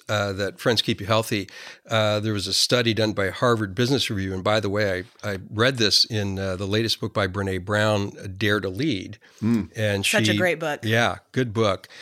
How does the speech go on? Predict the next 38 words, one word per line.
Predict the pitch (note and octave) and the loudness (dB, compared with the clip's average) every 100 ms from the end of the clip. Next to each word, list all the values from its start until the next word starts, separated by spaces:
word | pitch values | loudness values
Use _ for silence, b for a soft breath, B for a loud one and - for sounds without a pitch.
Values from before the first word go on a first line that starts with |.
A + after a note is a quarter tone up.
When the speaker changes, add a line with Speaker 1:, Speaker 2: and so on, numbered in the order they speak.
| B B | B B
Speaker 1:
And | A2 G#2 | 0 0
she | - D#3+ | 2 0
reported | D3+ A#2 - D3 D3 B2+ | 0 -2 0 2 4 2
on | G#2 G2 F#2+ | 2 0 -2
this, | F#2+ F#2+ - | -4 -2 -2
that, | - G#2+ G2+ - | -2 -2 -4 -6
uh, | G#2+ G#2 G2+ G2 | -4 -2 0 -2
a | |
team | G2 E3+ E3 | 0 0 2
of | |
researchers | A#2 E3+ C#3+ A2 A2 G#2+ - B B B | 2 2 0 0 -2 -2 -4 B B B
went | - B2+ C3+ | -2 0 2
into | C3+ A2+ | 0 -4
companies | - D#3 D3+ D#3+ D#3 - | -2 -2 0 2 2 2
that | B2+ - | 2 -2
were | B2 A#2 | -2 0
reporting | A#2 A#2 C#3 B2 A#2 | -2 -2 -2 0 0
high | - C3 D#3 | 0 2 2
levels | C#3+ A#2 A#2+ A2+ | 2 2 2 0
of | - G#2 | -4 -4
exhaustion. | A2 A2+ D3+ G3+ - - - | -2 0 0 0 -2 -6 -4
And | G#2 | 0
they | G2+ | 0
thought | - A#2 A#2 - | 2 0 0 0
probably | B2 D3 A2 | 2 2 2
it | G#2+ | 0
would | G2+ | 0
be | G2+ | -2
because | G2+ G#2+ F#2+ | -2 -2 -2
of | |
the | F#2 | -4
pace | - A2 A2 - | -4 -2 0 2
of, | G#2 F#2 - B B B | 0 -4 -16 B B B
of | G#2 F#2+ | -8 -2
work | G2+ A#2 D#3 - | 2 2 2 -4
and | F2+ | -4
everybody's | G2 G#2+ G2 F#2+ | -2 0 0 0
just | G2+ - | 0 -2